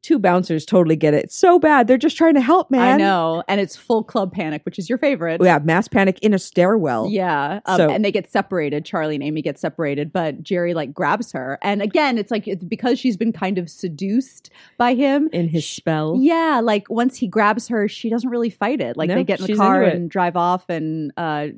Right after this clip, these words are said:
Speaker 2: Charlie says, "He's Evil Ed is in the car too," like, laughing hysterically. And he's like, "Uh," so,
Speaker 1: Oh,
Speaker 2: so now he's
Speaker 1: dear.
Speaker 2: like, "Uh, we really need Peter Vincent now,
Speaker 1: Yeah.
Speaker 2: like, super bad to come help us."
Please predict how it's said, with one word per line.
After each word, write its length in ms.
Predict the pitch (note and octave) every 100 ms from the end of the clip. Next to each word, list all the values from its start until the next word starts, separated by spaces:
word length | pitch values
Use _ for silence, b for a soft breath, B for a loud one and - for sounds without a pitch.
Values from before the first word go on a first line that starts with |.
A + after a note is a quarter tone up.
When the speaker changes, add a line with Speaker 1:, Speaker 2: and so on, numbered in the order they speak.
| _ -
Speaker 2:
Charlie 280 | F3 D#3+
says, 400 | D#3+ E3 D#3 D#3+
"He's 180 | - G3 -
Evil 240 | E3+ F3
Ed 220 | D#3+ D#3
is 80 | D3
in 60 | D3
the 60 |
car 240 | D3+ D#3+ C#3+
too," 280 | - D3+ C#3
like, 200 | C#3+ D3+
laughing 320 | D3 D#3 D3+
hysterically. 640 | D#3 D3+ C3+ D3 C#3 D3 b b b b -
And 80 |
he's 160 | D3+ D#3+
like, 220 | C3+ C#3+ -
"Uh," 400 | C#3 F2 C2+ A#1+
so, 280 | D#3+ D3+ D3
Speaker 1:
Oh, 40 | C#3+
Speaker 2:
so 60 |
now 200 | G#3 G#3
he's 160 | A3+ F#3+
Speaker 1:
dear. 20 |
Speaker 2:
like, 320 | F#3+ E3+ E3
"Uh, 420 | E3 E3+ F3 F3 E3+
we 160 | F3+
really 580 | F3+ F#3+ G3 A3 A3+ F3
need 240 | F3 E3 E3
Peter 220 | A3 D#3
Vincent 360 | D#3+ D3+ E3+
now, 220 | C#3+ C3+ D#3
Speaker 1:
Yeah. 120 | C#3
Speaker 2:
like, 100 | B2+
super 280 | - A3+ D#3+
bad 300 | E3+ C3+ -
to 60 |
come 180 | - D#3
help 220 | F3 -
us." 240 | - -